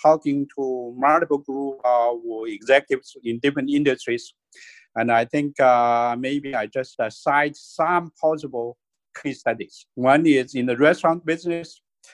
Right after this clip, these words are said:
you can pick some company which are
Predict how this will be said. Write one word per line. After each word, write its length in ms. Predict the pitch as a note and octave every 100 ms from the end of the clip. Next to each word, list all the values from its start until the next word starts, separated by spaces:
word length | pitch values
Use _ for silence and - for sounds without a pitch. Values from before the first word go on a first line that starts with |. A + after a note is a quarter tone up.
| _ _
you 140 | B2+ C#3+
can 260 | C#3+ A#2 A#2 -
pick 400 | E3 F3 E3+ -
some 260 | - C#3+
company 680 | D3 D#3+ D#3+ D#3 D3 D3 C#3+ _ _ _ _
which 320 | - C#3+ D3+ D3
are 360 | B2+ B2 B2